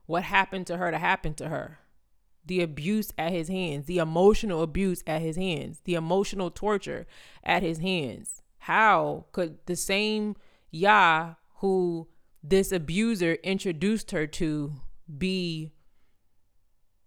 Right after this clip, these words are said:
worthy of continuing to praise when this is what this relationship ended up being? And then she started to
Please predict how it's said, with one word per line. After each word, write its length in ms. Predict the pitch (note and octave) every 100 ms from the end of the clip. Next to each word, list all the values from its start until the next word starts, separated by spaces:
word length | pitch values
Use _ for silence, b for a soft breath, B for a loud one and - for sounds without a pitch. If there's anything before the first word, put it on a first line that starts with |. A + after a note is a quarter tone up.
| -
worthy 640 | D#3+ D3 G3 A3+ G#3 G3
of 180 | E3+ E3+
continuing 720 | - F#3 - A3 G3+ G3 F3+
to 120 | -
praise 680 | E3+ G#3 G3+ D#3+ C#3+ D3 - - -
when 200 | D#3 F3
this 180 | G3 G3
is 160 | F3+
what 400 | E3 E3+ D#3 G2
this 180 | D#3 F3
relationship 580 | D#3+ E3 F3 E3+ D3+ D3+
ended 220 | D#3+ D3+
up 180 | C#3+ C#3
being? 420 | D#3+ E3 - G3 - - _ _ _ _ _ _ _ _ _ _ _ _ _ _ _ _ _ _ - - _ _ _ _ _ G#3
And 160 | G3+
then 140 | F#3+ F#3+
she 160 | -
started 400 | - F#3 F3+ F3+
to 500 | - F#3 E3+ D#3 D3